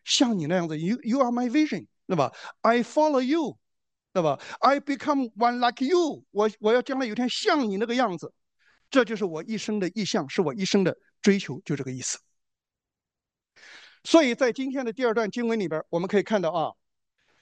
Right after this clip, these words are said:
，“所以你们若与基督一同复活，”或者是重生，对吧？那么就是说，我们的，就当追求上面的事，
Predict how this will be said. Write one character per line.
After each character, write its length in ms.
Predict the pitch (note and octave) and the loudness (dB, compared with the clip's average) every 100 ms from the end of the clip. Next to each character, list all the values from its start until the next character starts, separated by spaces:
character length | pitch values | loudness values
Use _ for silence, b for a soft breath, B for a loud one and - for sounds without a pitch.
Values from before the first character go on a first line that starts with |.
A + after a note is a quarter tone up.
| _ - | _ 0
，“所 220 | F4 F4 | 4 4
以 200 | A3+ F3+ | 4 0
你 140 | G3+ A3 | -2 0
们 160 | A#3 | 0
若 400 | C4 C#4+ B3 - | -2 0 0 0
与 180 | G3 F#3+ | -6 -8
基 180 | - C4+ | -2 0
督 340 | C#4 C4 C4 _ - | 2 0 -2 _ 2
一 60 | G#4+ - | 2 2
同 380 | - F3 G3 - _ _ _ _ _ _ | -2 -2 -2 -4 _ _ _ _ _ _
复 220 | - D4 | 2 2
活，” 340 | - D3 - _ _ _ _ _ | 2 -6 -8 _ _ _ _ _
或 120 | - G#3+ | 2 2
者 120 | D#3+ | 0
是 280 | - F3 - - | -2 -4 -6 -8
重 320 | - F3+ A3 | 0 2 2
生， 280 | - A#3 A#3 _ _ _ _ _ _ _ _ _ _ _ | 0 -2 -4 _ _ _ _ _ _ _ _ _ _ _
对 80 | A3+ | 0
吧？ 240 | F#3+ - _ _ _ _ _ _ | 0 -2 _ _ _ _ _ _
那 120 | B3 | 4
么 120 | C4+ B3+ | 4 4
就 140 | D4 | 0
是 100 | C4 | -2
说， 240 | B3 B3+ | 0 0
我 160 | A#3+ F#3 | 0 -6
们 120 | F3+ | -4
的， 280 | G#3 F#3 - _ _ | -2 -2 -4 _ _
就 220 | - D4 | 2 4
当 460 | A#3+ B3 A#3+ A#3+ C4 _ _ _ _ - | 2 -2 -2 -4 -12 _ _ _ _ 2
追 240 | B3+ B3+ | 2 2
求 280 | - E3+ F3+ | -2 -8 -6
上 300 | - C#4+ A3 | 0 2 2
面 160 | G3 D#3+ | -2 -4
的 80 | |
事， 280 | D3 F3+ C#3+ | -4 -6 -6